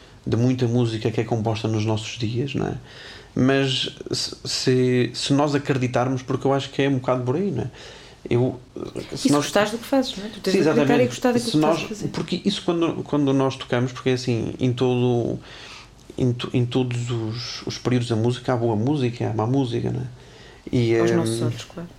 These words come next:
Speaker 1: e, hum, acima de tudo,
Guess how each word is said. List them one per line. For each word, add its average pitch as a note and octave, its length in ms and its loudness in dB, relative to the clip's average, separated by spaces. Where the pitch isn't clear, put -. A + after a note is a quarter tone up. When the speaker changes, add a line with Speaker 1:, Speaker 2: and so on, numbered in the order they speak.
Speaker 1:
e, B2 260 2
hum, B2 760 2
acima C3+ 320 0
de C3 80 -4
tudo, D3 380 0